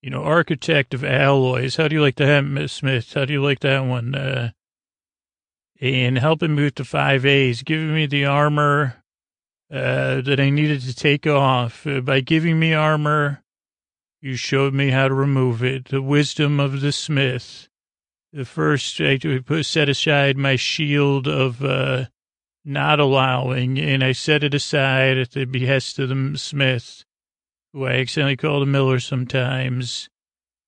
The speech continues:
And I could start to allow other people and myself to be human.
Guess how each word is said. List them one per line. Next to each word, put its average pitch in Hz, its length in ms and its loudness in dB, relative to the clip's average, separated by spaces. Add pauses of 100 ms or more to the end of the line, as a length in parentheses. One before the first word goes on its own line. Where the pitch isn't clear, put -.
(560)
And 127 300 -2
I 131 140 2
could 123 240 -6
start 135 440 -2
to 135 200 -2
allow 131 600 4
other 135 280 0
people 135 540 -2
and 131 160 0
myself 131 640 0
to 139 100 -10
be 131 180 -2
human. 127 800 -2